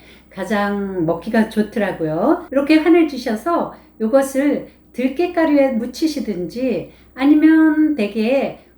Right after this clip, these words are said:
콩가루 볶은 거, 볶은 콩가루 있으면 볶은 콩가루에다 묻혀놓든지 그래서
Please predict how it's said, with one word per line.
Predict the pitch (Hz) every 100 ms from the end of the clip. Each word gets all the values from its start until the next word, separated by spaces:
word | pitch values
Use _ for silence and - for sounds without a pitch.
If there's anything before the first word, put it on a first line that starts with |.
| _
콩가루 | - 370 381 403 339 302
볶은 | 220 - 190
거, | 185 180 185 302 -
볶은 | 196 - 202
콩가루 | 208 180 190 180
있으면 | 170 202 247 339 - - - -
볶은 | 262 349 330
콩가루에다 | 359 370 349 285 233 202
묻혀놓든지 | 190 202 - 262 233 - 214 208 190
그래서 | 175 170 294